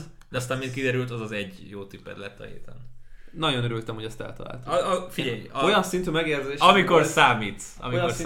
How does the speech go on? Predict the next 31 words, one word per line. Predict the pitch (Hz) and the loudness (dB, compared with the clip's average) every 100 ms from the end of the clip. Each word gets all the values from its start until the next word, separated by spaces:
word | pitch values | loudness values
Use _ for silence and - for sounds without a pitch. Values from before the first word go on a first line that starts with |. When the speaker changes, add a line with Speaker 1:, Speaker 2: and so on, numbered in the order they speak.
| 110 | -4
Speaker 1:
számít. | 151 | -4
Speaker 2:
megérzésem | 139 135 127 131 123 | -4 -4 -4 -6 -6
volt | 127 | -6
ennél | 131 127 | -6 -6
a | 120 | -6
meccsnél, | 120 123 - 139 139 | -6 -8 -8 -10 -10
és | 135 - - | -10 -12 -12
ha | 139 | -6
nem, | 180 196 | -6 -4
nem | 185 | -4
is | 202 190 | -4 -2
azt | 170 | -2
mondom, | 151 139 135 | -4 -6 -4
hogy | 131 123 123 - - - | -4 -4 -6 -10 -12 -10
én, | 135 | -8
én | 151 156 | -6 -6
úgy, | 156 156 - - - - - - - | -6 -6 -10 -18 -20 -20 -20 -20 -16
tehát | - 127 | -12 -10
abban | 165 151 | -6 -4
is | 139 | -4
biztos | 123 135 135 | -4 -10 -12
voltam, | - 127 123 | -6 -6 -6
hogy | 120 117 | -8 -10
megnyeri | 123 131 151 | -12 -10 -6
a | 156 | -6
Bills, | 156 156 156 | -4 -6 -6
meg | 147 | -8
abban | 135 123 | -8 -6
is, | 113 - | -8 -8
hogy | 107 | -8
elhozza. | 117 127 143 147 160 | -8 -6 -8 -4 -4